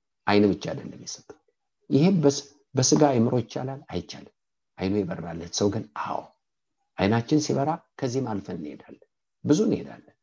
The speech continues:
ምናልባት መሳቂያ ልንሆን እንችላለን፣ አንመችም ላለ፣ አማኝ ነን ለሚሉትም ላንመች እንችላለን። ቅድም እንዳልኩ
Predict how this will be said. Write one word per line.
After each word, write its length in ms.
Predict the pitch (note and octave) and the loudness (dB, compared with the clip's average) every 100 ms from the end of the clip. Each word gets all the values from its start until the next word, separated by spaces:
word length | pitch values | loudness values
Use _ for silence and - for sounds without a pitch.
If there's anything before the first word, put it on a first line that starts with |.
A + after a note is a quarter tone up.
| _ _ _ _ - | _ _ _ _ 2
ምናልባት 380 | G#2 A2 B2 - | 4 4 2 2
መሳቂያ 400 | G#2 - G#2+ A#2+ | 2 4 2 2
ልንሆን 300 | A2 G#2+ C#3 | 0 2 2
እንችላለን፣ 520 | A2 - - - - _ - | 2 -2 -8 -10 -14 _ 2
አንመችም 560 | F#2+ G#2 A#2 A2+ B2+ A#2+ | 6 6 6 2 0 2
ላለ፣ 220 | A2 A2 - _ A2+ | 2 0 -10 _ 4
አማኝ 300 | A#2+ C#3 C#3 | 6 8 10
ነን 180 | C#3 C3+ | 10 8
ለሚሉትም 540 | G#2+ A2 A2 A2+ - G#2 | 8 8 6 4 2 4
ላንመች 480 | G#2+ G#2+ A2 E3+ - | 6 6 4 2 -4
እንችላለን። 440 | D#3 - - - _ _ _ _ _ _ _ - - _ _ _ _ - | -12 -12 -18 -20 _ _ _ _ _ _ _ -20 -20 _ _ _ _ -6
ቅድም 240 | - E2+ B2+ | 0 4 4
እንዳልኩ 360 | D#2+ - - | 2 -4 -12